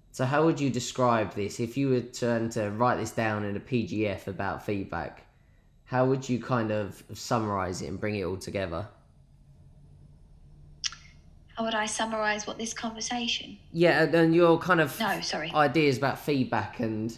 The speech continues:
Speaker 1: and how important it is to give and receive feedback in a, in a certain way.
Speaker 2: Okay, I understood what you're saying. Sorry.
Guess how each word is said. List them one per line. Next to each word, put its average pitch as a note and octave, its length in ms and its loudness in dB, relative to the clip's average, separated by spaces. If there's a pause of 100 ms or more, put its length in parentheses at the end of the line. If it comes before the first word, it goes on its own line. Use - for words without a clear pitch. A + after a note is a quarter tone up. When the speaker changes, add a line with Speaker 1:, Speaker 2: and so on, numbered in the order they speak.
(140)
Speaker 1:
and A2+ 180 -6
how B2 240 0
important A#2+ 560 2
it F#2+ 120 -4
is G2+ 140 -6
to - 80 -12
give G#2+ 240 -2
and A2 140 -4
receive A2 440 -2
feedback G2 440 -6
in G2+ 100 -4
a, G2 160 -6
in G2 120 -6
a - 40 -6
certain G#2 400 -2
way. G2+ 320 -2 (400)
Speaker 2:
Okay, E4+ 240 0
I D4+ 80 2
understood E4 380 0
what B3 80 -4
you're B3 80 -4
saying. A#3 220 -2
Sorry. E3+ 380 -2